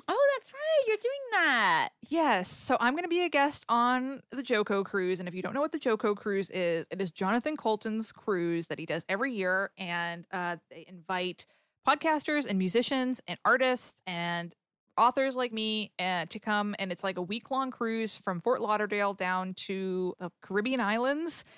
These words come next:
Speaker 2: And there's, like, panels and events and concerts and all kinds of fun stuff. And I'm gonna be there, and John Scalzi's gonna be there,
Speaker 1: Oh,
Speaker 2: and Nnedi
Speaker 1: fun.
Speaker 2: Okorafor is gonna be there.
Speaker 1: Very cool.
Speaker 2: And some other Max Fun people, uh, like the,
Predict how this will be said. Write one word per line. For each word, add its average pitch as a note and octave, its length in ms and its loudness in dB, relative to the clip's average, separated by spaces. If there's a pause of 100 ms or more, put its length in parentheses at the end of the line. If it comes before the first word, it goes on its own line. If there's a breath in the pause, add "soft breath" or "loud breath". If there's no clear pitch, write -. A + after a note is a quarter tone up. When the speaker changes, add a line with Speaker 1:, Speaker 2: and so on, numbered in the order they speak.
(260 loud breath)
Speaker 2:
And G#3+ 220 2
there's, G#3 240 2
like, G#3 180 0
panels D4 640 2
and G#3 460 2
events G#3+ 340 0
and F#3 300 -4
concerts D#4 520 0
and F#3 120 -4
all B3 160 2
kinds D4 240 -4
of A#3+ 80 -6
fun B3+ 180 -2
stuff. B3 340 0
And F#3 320 -2
I'm G#3 140 4
gonna E4 140 0
be D#4+ 140 -2
there, D#4+ 260 2
and F#3+ 180 0
John D#3+ 160 -2
Scalzi's D4+ 420 0
gonna D4+ 200 -4
be C#4+ 100 -2
there, C#4 300 2
Speaker 1:
Oh, - 40 2
Speaker 2:
and F#3 160 0
Nnedi A#3 320 4
Speaker 1:
fun. - 100 -12
Speaker 2:
Okorafor D4+ 440 4
is D#4 80 2
gonna D#4 220 0
be D#4 160 0
there. D4+ 320 4
Speaker 1:
Very F3 180 4
cool. D#3 300 -2
Speaker 2:
And G#3 120 0
some G#3 200 -2
other G#3+ 540 4
Max F#3+ 340 -2
Fun A#3+ 240 -2
people, D4 680 2
uh, F#3 400 2
like F#3 260 -4
the, E3+ 440 2